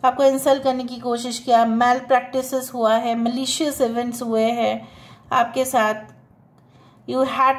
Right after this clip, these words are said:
faced lot of evil energies in your life। Things are going to come to an end।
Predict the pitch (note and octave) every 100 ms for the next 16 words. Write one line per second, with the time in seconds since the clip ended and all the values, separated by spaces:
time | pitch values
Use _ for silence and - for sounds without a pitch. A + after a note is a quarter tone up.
0 | - - D4 C#4 C4+ - B3+ B3 A#3+ B3+
1 | C4+ B3+ B3+ - - A#3 B3 C4+ C#4 B3
2 | B3 A#3 A#3+ A#3+ A#3+ A#3 A3+ A3+ A#3 D4+
3 | - - - _ _ _ C4+ C4+ C#4 B3+
4 | A#3 A#3 A#3+ B3+ C4 A3 A3+ A#3+ G#3+ A3
5 | A#3